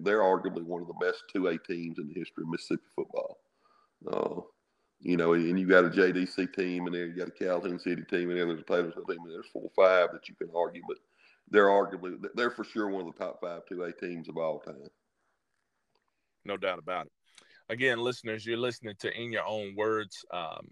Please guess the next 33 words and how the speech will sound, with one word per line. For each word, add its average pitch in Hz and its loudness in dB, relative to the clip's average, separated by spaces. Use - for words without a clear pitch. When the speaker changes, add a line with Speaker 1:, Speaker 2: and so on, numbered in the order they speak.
Speaker 2:
I'm 95 -6
Chris 101 -2
Thigpen. 107 0
Today, 104 4
my 98 0
guest 104 0
is 95 -6
McGehee 95 -10
High 101 -4
School 101 -14
head 98 -6
football 92 -2
coach - -8
and - -12
athletic 95 -2
director, 90 2
Coach - 2
Teddy 98 4
Dice. 90 2
Uh, 113 4
Coach, 156 0
uh, 104 -2
you, 110 -8
you 101 -14
grew 123 6
up 113 8
and 95 -8
you 95 -10
played 127 6
football, 101 0
um, 62 -8
in 92 -8
Bassville 98 -2